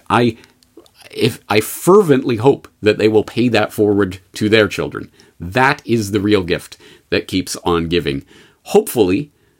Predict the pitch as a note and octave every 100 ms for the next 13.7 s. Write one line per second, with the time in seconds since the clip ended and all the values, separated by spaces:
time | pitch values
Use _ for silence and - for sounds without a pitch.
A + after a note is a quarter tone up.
0 | _ B2 B2 C3+ C3 C3 A#2+ A2+ G#2+ -
1 | _ - G2 D2 C2+ - F2 D#2+ G#2 F#2
2 | D#2+ D2+ D2+ C2 - _ _ _ - G2+
3 | E3+ - - _ _ _ _ A2+ G#2+ A2+
4 | - A2+ F#2 E2 - F2 - A2+ F#2 E2
5 | D2+ - F#2 C2 G1+ - _ _ _ _
6 | F2+ F2 E2+ E2+ - _ _ _ B2+ D3+
7 | B2+ - - - A#2+ D3 A#2+ G#2+ - F#2+
8 | F2 B1+ - - E3+ A#3+ F#4 E4+ F#3 C#3+
9 | D3 D#3+ A3 C#3 D#2+ - _ _ _ -
10 | B2 C#3 - - C#3 - - G#3 C4 D#3+
11 | - G3+ - - - G2+ A2+ A2+ A2 G2
12 | A2 G#2+ G#2+ B2 A2+ G2+ F2+ E2+ E3 A3
13 | E3 B2+ G2+ D#2+ D#2 D2